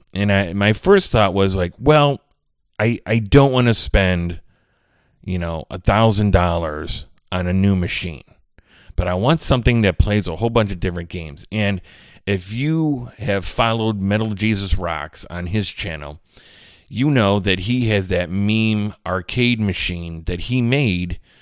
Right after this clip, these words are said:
I don't know, now it's probably been five or six years ago. And what he did was he pretty much went,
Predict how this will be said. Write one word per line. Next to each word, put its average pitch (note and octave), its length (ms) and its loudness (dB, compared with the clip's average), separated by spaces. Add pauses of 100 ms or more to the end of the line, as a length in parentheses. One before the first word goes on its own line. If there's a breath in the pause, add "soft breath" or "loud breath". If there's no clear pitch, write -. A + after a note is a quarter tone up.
(760 soft breath)
I F2+ 100 -10
don't E2+ 140 -8
know, E2 160 -6
now F2+ 280 0
it's E2+ 140 -2 (240)
probably F#2 260 -4
been F2+ 220 -6
five F2+ 320 -4
or F2 40 -6
six - 340 -8
years G#2+ 340 4
ago. C2+ 400 -10 (1300)
And A#2+ 400 0
what A2+ 100 4
he G#2 140 -4
did C#3+ 240 -2
was F#2 300 2
he G#2+ 140 -4
pretty C#3 300 -4
much A2 300 -2
went, G#2+ 380 -2